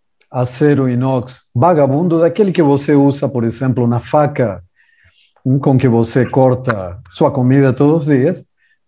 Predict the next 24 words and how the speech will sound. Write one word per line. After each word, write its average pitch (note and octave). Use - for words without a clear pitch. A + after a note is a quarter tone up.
fazer F#3+
um E3
aço D3+
com G3+
a F3+
resistência C#3+
que F#3+
literalmente E3
pode C3+
cortar D#3
outros E3
metais D3+
ou D3
pode C#3+
lascar B2+
pedra, A#2
e B2+
isso D#3
que C#3+
pode C#3+
parecer C3+
meio D3
mítico B2+
aqui, B2+